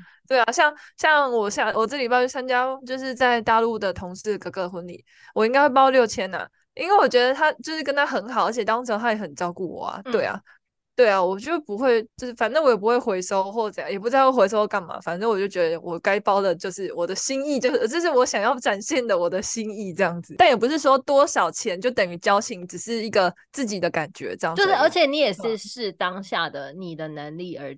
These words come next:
Speaker 2: 定啊。
Speaker 1: 对啊。
Speaker 2: 对不对？
Speaker 1: 是的。
Speaker 2: 就是假设我跟你交情很好，但是我现在真的是，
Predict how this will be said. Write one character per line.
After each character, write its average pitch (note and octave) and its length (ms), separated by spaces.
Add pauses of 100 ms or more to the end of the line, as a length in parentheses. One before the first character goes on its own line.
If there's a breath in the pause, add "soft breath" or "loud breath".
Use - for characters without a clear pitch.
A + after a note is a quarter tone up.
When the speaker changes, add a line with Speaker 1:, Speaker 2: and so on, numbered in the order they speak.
Speaker 2:
定 D#3 240
啊。 - 220 (160)
Speaker 1:
对 G#3+ 180
啊。 F3 300 (260)
Speaker 2:
对 E3+ 100
不 D#3 60
对？ D3+ 240
Speaker 1:
是 A3+ 160
的。 - 60
Speaker 2:
就 F3 60
是 E3 60
假 F#3+ 160
设 B3 220
我 E3 260
跟 G#3 220
你 G3+ 80
交 F#3+ 160
情 F#3+ 180
很 F3+ 160
好， F#3+ 140
但 G#3 160
是 G#3+ 80
我 E3 100
现 F#3+ 220
在 F#3 140
真 F#3 180
的 F#3 60
是， F#3+ 220